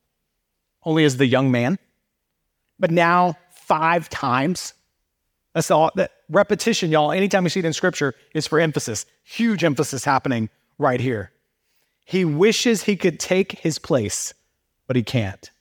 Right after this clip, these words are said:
In fact, chapter nineteen opens saying, "Even though David's army has won, the mood in the camp feels like defeat," 'cause David casts a pretty big shadow, and he's swallowed up by grief.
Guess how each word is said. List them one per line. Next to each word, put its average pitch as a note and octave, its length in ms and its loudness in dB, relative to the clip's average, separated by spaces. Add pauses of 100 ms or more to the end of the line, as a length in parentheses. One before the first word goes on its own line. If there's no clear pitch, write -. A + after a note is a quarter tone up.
(680)
In D3 80 -6
fact, E3+ 280 0
chapter F3+ 260 2
nineteen F3 380 0
opens E3+ 580 2 (300)
saying, F#3 260 0
"Even A3+ 300 4
though A3 140 2
David's G#3 420 0
army G#3+ 320 4
has G3 120 -2
won, A3 380 2
the G3+ 80 0
mood B3 260 2
in B3+ 60 4
the G#3 80 0
camp B3 320 2
feels C#4 240 2
like G3+ 220 2
defeat," B3+ 440 0 (220)
'cause F#3 120 -4
David C4 300 2
casts B3+ 240 0
a A#3 60 -4
pretty A#3+ 180 2
big G#3+ 160 0
shadow, G#3+ 540 2 (260)
and F#3 140 2
he's C4+ 180 2
swallowed A#3 360 2
up A3+ 120 4
by F3+ 200 4
grief. G#3 420 0